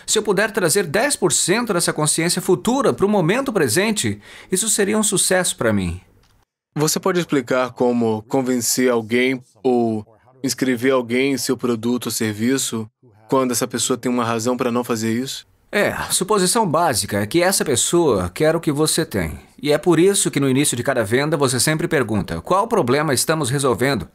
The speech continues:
Speaker 1: Por que você tá aqui? O que você quer?" E às vezes é necessário fazer essa pergunta de diferentes maneiras pra que a pessoa realmente responda. Porque se alguém disser, "Bem, eu só queria descobrir mais",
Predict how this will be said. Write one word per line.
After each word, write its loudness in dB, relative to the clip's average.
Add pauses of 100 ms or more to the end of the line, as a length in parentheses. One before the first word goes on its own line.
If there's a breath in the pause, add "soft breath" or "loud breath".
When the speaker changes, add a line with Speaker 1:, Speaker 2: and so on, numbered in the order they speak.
(220 loud breath)
Speaker 1:
Por 2
que 0
você 0
tá 0
aqui? -2 (180 loud breath)
O -20
que -2
você 0
quer?" 0 (260 loud breath)
E 2
às 0
vezes 2
é 2
necessário 0
fazer 2
essa 0
pergunta 0
de 0
diferentes 0
maneiras 2
pra 0
que 0
a -2
pessoa 2
realmente 0
responda. 0 (320 loud breath)
Porque 2
se 2
alguém 2
disser, 2
"Bem, 0
eu 0
só -2
queria 0
descobrir 0
mais", -2